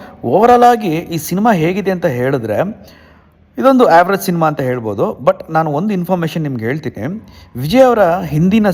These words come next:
ಸಿನಿಮಾ ಲಿಯೋ ಏನಿದೆ, ಅದಕ್ಕಿಂತ ಈ ಸಿನಿಮಾ ಸ್ವಲ್ಪ ಚೆನ್ನಾಗೇ ಇತ್ತು ಅಂತ ಖಂಡಿತವಾಗ್ಲೂ ಹೇಳಬಲ್ಲೆ. So, ಈ ಸಿನಿಮಾಗೆ ಬ್ಲ್ಯಾಂಕ್ ಪೇಪರ್ ಕಡೆ ವತಿಯಿಂದ ಕೊಡ್ತಾ ಇರೋಂಥ ರೇಟಿಂಗು five out of ten. ಇನ್ನು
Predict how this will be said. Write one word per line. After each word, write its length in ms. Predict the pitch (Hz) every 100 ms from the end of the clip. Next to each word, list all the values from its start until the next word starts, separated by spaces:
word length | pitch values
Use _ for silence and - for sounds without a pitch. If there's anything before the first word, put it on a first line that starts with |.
| -
ಸಿನಿಮಾ 260 | 175 170 123 - 127 143
ಲಿಯೋ 240 | 180 233 127 151
ಏನಿದೆ, 300 | 190 131 120 156 - - - 139
ಅದಕ್ಕಿಂತ 400 | 208 254 226 127 131 147
ಈ 40 | 208 190
ಸಿನಿಮಾ 240 | 151 139 - 147
ಸ್ವಲ್ಪ 240 | 151 135 117 - -
ಚೆನ್ನಾಗೇ 360 | 120 202 196 156
ಇತ್ತು 140 | 156 131
ಅಂತ 120 | 135 196 - - _ -
ಖಂಡಿತವಾಗ್ಲೂ 440 | 156 165 131 127 143
ಹೇಳಬಲ್ಲೆ. 340 | 110 98 98 87 - - _ _ -
So, 60 | 233 165 202
ಈ 40 | 240 -
ಸಿನಿಮಾಗೆ 380 | 180 240 262 202 123
ಬ್ಲ್ಯಾಂಕ್ 260 | 160 220
ಪೇಪರ್ 200 | 226 226 214
ಕಡೆ 100 | 196
ವತಿಯಿಂದ 280 | 170 190 185 -
ಕೊಡ್ತಾ 260 | 131 185 180
ಇರೋಂಥ 240 | 175 160 117 107
ರೇಟಿಂಗು 400 | - 165 110 - - 190
five 180 | 233 -
out 120 | 147 156
of 80 | - 117
ten. 140 | 101 131 - - - - _ -
ಇನ್ನು 120 | 202